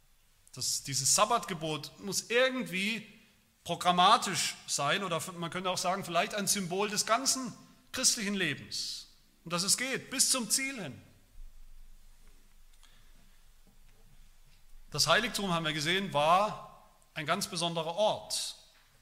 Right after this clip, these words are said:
Ein heiliger Ort, der einzige Ort auf der Erde, wo Gott war. Ja, wir wissen alle, jeder, der ein bisschen was weiß über die Bibel, über Gott, über Theologie, wir wissen alle, Gott ist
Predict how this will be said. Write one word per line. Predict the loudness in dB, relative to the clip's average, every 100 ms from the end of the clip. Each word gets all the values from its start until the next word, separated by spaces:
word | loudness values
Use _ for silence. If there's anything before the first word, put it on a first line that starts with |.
| _ _ -20 _ _ _
Ein | -6 4
heiliger | 6 6 4 2
Ort, | 0 -2
der | 0 2
einzige | 2 4 2 4 2
Ort | 0 0 -4 -4
auf | -4 -4 -8 -4
der | -4 0
Erde, | -2 -2 -4
wo | -4 -4 -2
Gott | -2 0 -2 -2 -12 -18 0
war. | 6 8 8 6 -2
Ja, | 6 6 6 2 -4 -10
wir | -8
wissen | 0
alle, | 2 4 2 -2 -10 -20 -18
jeder, | -6 0 2 2
der | -2
ein | 0
bisschen | 4 4 4
was | -2 0
weiß | 2 4 4 2 0 -6 -16
über | -14
die | -4
Bibel, | -2 0 -2
über | -6 -8 -2
Gott, | -2 0 -6 -6 -12 _ -20
über | -12
Theologie, | -8 -6 -2 0 0 -2
wir | -6
wissen | -8 -4
alle, | -2 0 -2 -4 -12 -4
Gott | -4 -4
ist | -2 -2 -4